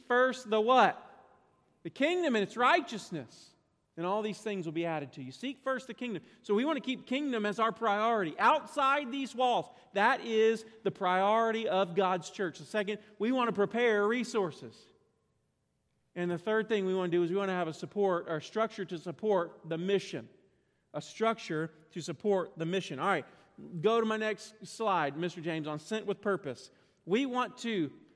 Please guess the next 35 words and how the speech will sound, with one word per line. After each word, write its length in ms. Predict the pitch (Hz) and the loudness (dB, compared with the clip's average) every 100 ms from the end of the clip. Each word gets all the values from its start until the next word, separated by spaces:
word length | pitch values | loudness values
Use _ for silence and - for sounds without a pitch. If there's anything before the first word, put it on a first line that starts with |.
| - | -4
we 140 | 214 | 0
wanna 200 | 262 247 | 0 0
have 160 | 220 220 | 0 0
an 80 | 214 | 0
outreach 640 | 196 226 226 233 226 - | 0 0 0 -4 -6 -10
plan 320 | 240 226 240 | -6 -4 -2
and 100 | 220 | -4
a 40 | 165 | -4
follow-up 640 | - 208 185 170 151 - | 0 2 2 2 -2 -4
plan. 340 | 160 131 117 - _ _ _ _ _ _ _ _ | -8 -8 -10 -20 _ _ _ _ _ _ _ _
Okay, 280 | - 185 214 - - | -2 0 0 -6 -8
so 140 | 180 | -2
we're 80 | 196 | 2
gonna 120 | 233 | 2
put 280 | 185 233 240 | 2 0 2
that 180 | 220 208 | 0 0
together 480 | 208 185 190 196 185 - | 0 2 2 2 -4 -8
and 100 | 185 | 0
we're 60 | 196 | 2
gonna 140 | 202 | 2
provide 420 | 185 180 190 196 196 | 0 0 2 4 4
opportunities. 640 | 185 175 202 180 143 127 | 2 0 -4 -4 -4 -4
So 180 | 175 151 - _ | -4 -4 -8 _
community 560 | 233 220 240 247 247 233 | -4 -2 0 -2 0 4
outreach. 480 | 208 180 165 139 | 4 4 -2 -4
What 260 | 175 214 240 | 0 0 0
is 240 | 233 226 | -2 -2
Seneca 360 | - 233 233 240 | 0 0 0 0
Baptist 480 | 208 202 190 202 175 | 2 2 0 -4 -2
gonna 240 | 208 247 | -2 -2
do 280 | 196 208 208 | -2 0 -2
this 380 | 170 240 - 208 | -2 -4 -6 -4
year 260 | 208 208 208 - | 2 2 0 -8
to 160 | 208 180 | -4 0
reach 460 | 165 220 247 - | 2 0 -2 -10